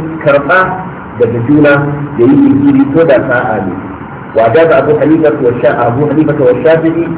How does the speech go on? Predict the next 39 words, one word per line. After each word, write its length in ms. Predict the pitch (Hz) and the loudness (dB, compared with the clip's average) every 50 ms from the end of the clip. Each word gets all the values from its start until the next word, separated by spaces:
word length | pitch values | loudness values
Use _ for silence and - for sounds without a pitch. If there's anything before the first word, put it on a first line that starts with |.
| - - - | -10 -12 -6
تأخير 380 | - 135 120 117 120 147 160 156 | -2 0 0 2 2 2 2 2
القبض 320 | 143 - - 151 151 143 139 | 2 2 2 0 0 0 2
ما 160 | 135 139 139 | 2 2 4
لم 160 | 135 131 131 123 | 4 4 2 2
يفترق 380 | 120 127 127 160 156 156 - 139 143 139 | 0 0 0 0 0 0 0 0 0 2
من 120 | 139 135 | 2 2
المجلس 440 | 123 120 123 156 160 156 175 170 165 - | 2 2 2 2 0 2 2 0 0 0
كما 180 | - - 127 131 | 0 0 0 0
يدعو 200 | 123 110 - - | 0 -2 -4 -6
محمد. 440 | - - 90 92 101 101 - - - - - - - - - - - - - - - - - - - - - - - - - - - 101 98 98 95 - - - - - - - - - | -6 -8 -10 -10 -10 -10 -10 -12 -12 -14 -14 -16 -16 -16 -16 -16 -16 -16 -16 -16 -16 -16 -16 -16 -16 -16 -16 -18 -18 -16 -16 -16 -14 -14 -12 -12 -12 -12 -14 -14 -16 -16 -16 -16 -16 -8
To 160 | - 113 117 | -4 -4 -2
shi 160 | 117 156 165 | 0 2 2
ne 80 | 156 147 | 4 4
wannan 320 | 135 143 160 156 151 147 | 4 4 4 4 4 4
na 80 | 156 156 | 2 2
farkon 320 | 151 165 165 160 165 160 | 2 2 2 2 2 0
shi 80 | - 156 | 0 0
ne 100 | 151 143 | 0 2
ba 100 | 135 123 | 2 2
mu 100 | - - | 0 -2
ambata 320 | 123 123 117 117 127 113 110 | -2 -2 -4 -2 -2 0 0
ba 80 | 110 | 0
ko 160 | - - 320 392 381 381 - - - - - - - - - | 0 0 2 2 2 2 0 -2 -6 -10 -12 -12 -12 -12 -6
wa 140 | - - - | -2 0 2
huwa 240 | 156 160 156 139 135 | 4 4 4 4 4
ghaibun 560 | 143 147 165 160 156 - - 185 185 - - | 4 2 2 2 0 0 0 2 2 2 2
fid 160 | 160 - - | 0 0 2
dar, 320 | 147 131 117 - - - - - - - - - | 2 2 2 0 -2 -4 -6 -8 -10 -12 -10 -10
alhali 380 | - 104 - - 147 151 156 151 | -8 -4 0 0 2 2 2 2
kudin 300 | - 151 - 160 147 - | 0 0 -2 -2 -2 -2
suna 200 | 147 139 135 - - | -2 -2 -2 -2 -4
gida. 240 | - - - - - - - - - - - - - - - - - - - - - - - - - - | -4 -6 -8 -8 -8 -10 -12 -14 -16 -16 -16 -16 -16 -16 -16 -16 -16 -16 -18 -18 -18 -18 -18 -18 -12 -4
Sannan 280 | - - 131 123 123 123 | -2 0 0 0 0 0
sai 140 | 127 139 | 0 0
an 160 | - - 135 135 | 0 2 2 0
yi 40 | 131 | 0
kashe 200 | - - 113 110 | 0 -4 -6 -6
sun 200 | 107 107 104 - 98 | -6 -8 -8 -8 -10
karɓo. 200 | 90 87 - | -12 -12 -12